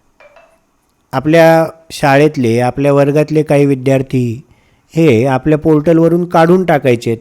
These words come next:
त्यांची टीसी गेली असेल किंवा जे काय झालं असेल, ते आपल्याला आपल्या युडायस पोर्टलवर नको आहेत, ज्यामुळे आपली पेंडन्सी दिसत आहे उगाचच. किंवा काही विद्यार्थी आपल्याला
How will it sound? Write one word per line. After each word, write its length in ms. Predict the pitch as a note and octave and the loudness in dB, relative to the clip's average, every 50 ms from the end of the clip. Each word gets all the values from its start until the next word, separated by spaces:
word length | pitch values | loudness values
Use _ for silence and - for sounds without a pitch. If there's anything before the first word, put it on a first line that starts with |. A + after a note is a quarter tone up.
| _ _ _ _ _ _ _ _ _ _ _ _ _ _ _ _ _ _ _ _ _ _ _ _ _ - | _ _ _ _ _ _ _ _ _ _ _ _ _ _ _ _ _ _ _ _ _ _ _ _ _ -8
त्यांची 200 | F#3+ G3 G3 A3 | -6 -4 -4 -4
टीसी 340 | G#3 - G#3+ G3+ E3+ A3 G#3 | -4 -2 -2 -2 0 0 2
गेली 220 | F#3 F#3 F3 E3 | 4 4 4 4
असेल 300 | D#3+ C#3+ C3 - D3+ C#3+ C#3 | 2 2 2 -2 -4 -4 -2
किंवा 200 | D#3+ D#3 D#3 D#3 | -2 0 0 0
जे 140 | D3 D3 D3 | 0 0 0
काय 220 | C#3+ C#3+ C3+ B2+ | 0 0 0 0
झालं 280 | A#2+ A#2 A2 A2 A2+ G#2+ | 0 0 0 0 -2 -4
असेल, 300 | G2+ - A2+ A2 A2+ - | -4 -6 -8 -8 -6 -4
ते 60 | C#3 | -2
आपल्याला 440 | C3+ B2+ B2 - C#3+ C#3+ C#3+ D3 C#3 | -2 -2 -2 -2 -2 0 0 0 0
आपल्या 380 | C3 A#2+ C#3 C#3 C#3+ C#3+ D3 C#3+ D3 _ _ _ _ _ _ _ _ _ _ - | 0 -2 -2 -2 0 0 0 -2 -6 _ _ _ _ _ _ _ _ _ _ -10
युडायस 420 | - C3 C3+ C3+ C#3+ D3 D3+ C#3 - | -2 0 0 2 4 2 2 0 -2
पोर्टलवर 560 | - - D3 C3 B2 C#3 C3+ C#3 C#3 C3+ C3 | -2 0 0 2 2 2 0 2 0 0 0
नको 400 | C3 C3 C3 C3+ B2+ - D#3 D3+ | -2 -2 -4 -4 -4 0 2 2
आहेत, 160 | A#2 G#2 G2+ - - _ _ _ _ _ _ _ _ _ _ _ _ _ _ _ _ _ _ _ _ _ _ _ _ _ _ _ _ _ _ _ _ _ _ _ _ _ _ _ - - - | 2 2 -2 -8 -14 _ _ _ _ _ _ _ _ _ _ _ _ _ _ _ _ _ _ _ _ _ _ _ _ _ _ _ _ _ _ _ _ _ _ _ _ _ _ _ -20 -20 -10
ज्यामुळे 380 | C3 B2 A#2+ A#2+ B2+ B2+ C3 B2+ | -6 -4 -2 0 0 0 2 2
आपली 460 | B2 B2 - - B2+ B2+ B2+ B2+ B2+ B2+ B2+ - _ - | 0 -2 -4 -4 -4 -2 -2 -2 -4 -6 -8 -16 _ -2
पेंडन्सी 540 | C3+ B2+ B2+ B2+ C#3+ D3+ D#3+ D#3 - E3+ D#3+ | -2 -2 0 0 0 0 0 0 0 -2 0
दिसत 340 | C#3 C3+ - - A#2 G#2 | 0 -2 -4 -4 -6 -4
आहे 240 | A2+ G#2 G#2 G#2 G#2 | -4 -4 -4 -4 -6
उगाचच. 640 | G#2 G#2 A2 A2 G#2+ A2+ G#2 G2+ G#2+ G#2+ G2+ - - _ _ _ _ _ _ _ _ _ _ _ _ _ _ _ _ _ _ - | -8 -8 -8 -4 -4 -4 -4 -4 -8 -12 -12 -14 -20 _ _ _ _ _ _ _ _ _ _ _ _ _ _ _ _ _ _ -4
किंवा 480 | - E3 D#3+ D#3+ D#3+ D#3 D#3 D#3 D#3 D#3 D#3 _ _ _ _ _ _ _ _ _ _ - | 0 2 2 4 4 2 2 0 -4 -6 -12 _ _ _ _ _ _ _ _ _ _ -6
काही 180 | - D3+ D#3 E3 | -2 0 2 2
विद्यार्थी 480 | E3+ E3+ D#3+ D#3+ E3+ E3+ E3 E3 E3 | 2 0 0 0 -2 -2 -2 0 0
आपल्याला 380 | E3+ D#3 D3+ - D3 D3 C#3+ C3 | 0 0 0 -2 -2 -2 -2 -2